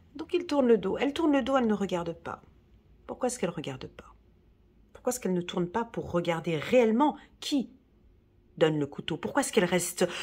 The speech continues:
de dos ? Tout simplement parce que la trahison, on ne la voit pas.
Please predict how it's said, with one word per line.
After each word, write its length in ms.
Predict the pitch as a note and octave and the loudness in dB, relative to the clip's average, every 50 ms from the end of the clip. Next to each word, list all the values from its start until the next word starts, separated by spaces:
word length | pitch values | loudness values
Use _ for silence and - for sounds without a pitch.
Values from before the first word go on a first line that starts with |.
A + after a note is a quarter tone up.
| - - | -10 -10
de 200 | - D3+ C3+ F#3 | -2 2 4 4
dos ? 360 | F#3+ - C4 D#4 D4+ - - - _ _ _ _ _ _ _ _ _ _ _ _ _ _ _ _ _ _ _ _ _ _ _ _ _ _ _ _ _ _ _ _ _ _ _ _ _ _ _ _ _ _ _ - - - - - | 4 4 2 2 0 0 -4 -8 _ _ _ _ _ _ _ _ _ _ _ _ _ _ _ _ _ _ _ _ _ _ _ _ _ _ _ _ _ _ _ _ _ _ _ _ _ _ _ _ _ _ _ -18 -18 -18 -12 -6
Tout 120 | - A#3+ | -4 -2
simplement 420 | A3 - B3 B3 B3 A#3+ G#3+ A3+ B3 | 0 0 0 0 0 2 2 2 0
parce 200 | - G#3 - - | -2 -4 -6 -2
que 80 | - F3+ | -2 -2
la 60 | E3 | -2
trahison, 420 | E3+ - - F3+ F3 F3 F3+ G#3+ A#3 | -2 -2 -2 -2 -2 -2 -4 -4 -4
on 80 | - | -4
ne 120 | E3+ D#3+ D#3 | -2 -2 -2
la 100 | C#3+ C#3+ | -2 -4
voit 300 | C3 D3 C#3+ C#3+ C3+ _ | -4 -6 -8 -8 -8 _
pas. 180 | - C3 A2 | -8 -8 -8